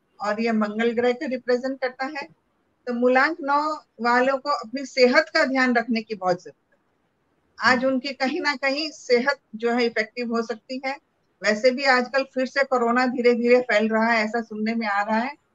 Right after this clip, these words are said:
Speaker 1: तो नौ मूलांक वाले खास अपनी सेहत का ध्यान रखें, घर से बाहर ना जाएं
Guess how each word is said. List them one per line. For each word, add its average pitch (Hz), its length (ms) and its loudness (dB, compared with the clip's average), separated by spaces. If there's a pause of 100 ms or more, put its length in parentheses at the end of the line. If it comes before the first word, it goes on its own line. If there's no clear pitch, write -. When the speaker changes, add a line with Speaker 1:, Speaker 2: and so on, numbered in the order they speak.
(320)
Speaker 1:
तो 247 80 4
नौ 247 320 8
मूलांक 294 380 2
वाले 269 240 4
खास 269 380 -2
अपनी 247 640 0
सेहत 226 380 0
का 233 160 -2
ध्यान 220 360 2
रखें, 262 360 -4 (440)
घर 214 100 4
से 247 200 2
बाहर 226 380 2
ना 233 200 2
जाएं 262 300 2